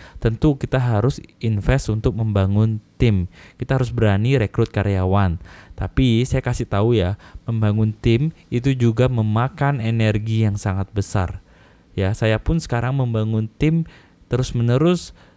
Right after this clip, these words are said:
setiap harinya dan itu memakan energi. Dari proses rekrutmen, terus belum lagi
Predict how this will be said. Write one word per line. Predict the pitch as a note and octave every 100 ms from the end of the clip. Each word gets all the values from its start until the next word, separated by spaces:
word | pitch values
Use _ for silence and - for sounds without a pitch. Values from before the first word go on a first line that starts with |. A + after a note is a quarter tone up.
| _ _ -
setiap | - - A#2+ B2
harinya | A#2 A#2+ C#3 D3+ D#3+ E3 E3 _ _ _ _
dan | A#2
itu | A#2 A#2+
memakan | C#3+ A#2+ A2+ C3
energi. | G2 A2 G#2+ A2 G2+ F#2 - _ _ _
Dari | A2+ A2 G#2 G2+
proses | - G#2 A2 G#2
rekrutmen, | G2+ - C3+ D#3+ - G#2+ F2+ - - _ _ -
terus | C3 -
belum | A#2 A2
lagi | G#2+ A#2 C3 C#3 B2+